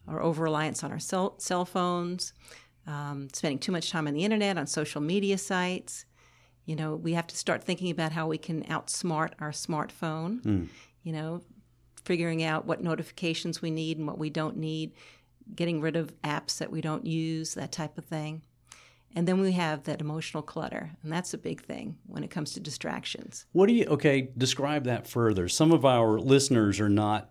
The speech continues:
Speaker 2: totally into emotional intelligence.
Speaker 1: Mm-hmm.
Speaker 2: So what are you talking about with emotional clutter?
Speaker 1: It's the what ifs,
Speaker 2: Okay.
Speaker 1: the regrets, the resentments,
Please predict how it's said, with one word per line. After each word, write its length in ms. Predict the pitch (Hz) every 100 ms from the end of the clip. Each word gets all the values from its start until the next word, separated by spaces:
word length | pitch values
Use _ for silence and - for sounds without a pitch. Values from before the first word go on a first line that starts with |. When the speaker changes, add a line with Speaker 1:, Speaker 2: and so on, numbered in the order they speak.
| _
Speaker 2:
totally 600 | - - 160 151 123 117
into 420 | 110 101 - 95 110
emotional 440 | 101 101 101 104
intelligence. 720 | 95 101 95 90 123 - 196
Speaker 1:
Mm-hmm. 140 | 170 175
Speaker 2:
So 240 | 160 117
what 180 | 117 127
are 20 |
you 80 | 180
talking 240 | 156 139
about 180 | 117 104
with 120 | 104
emotional 580 | 92 92 95 101 104 82
clutter? 460 | - - 92 85 95 - _ -
Speaker 1:
It's 200 | 254 -
the 80 | 254
what 200 | 226 208
ifs, 480 | 226 - - - - _ _ -
Speaker 2:
Okay. 160 | 104 120
Speaker 1:
the 140 | 196 196
regrets, 580 | 190 170 165 165 - -
the 80 |
resentments, 840 | 170 170 175 160 165 160 - - -